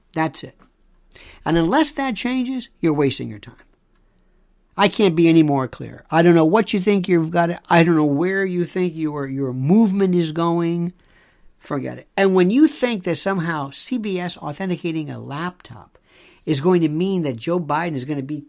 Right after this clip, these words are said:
con-, impeached, I don't know where you get this from. What, what, are you not paying attention?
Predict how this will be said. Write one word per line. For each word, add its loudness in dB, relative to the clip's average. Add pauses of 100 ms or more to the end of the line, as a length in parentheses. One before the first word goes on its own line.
(120)
con-, -8 (220)
impeached, -6 (240)
I 2
don't 0
know 4
where 2
you 0
get -4
this -12
from. -20
What, -2
what, -4
are -2
you -2
not -6
paying -4
attention? -12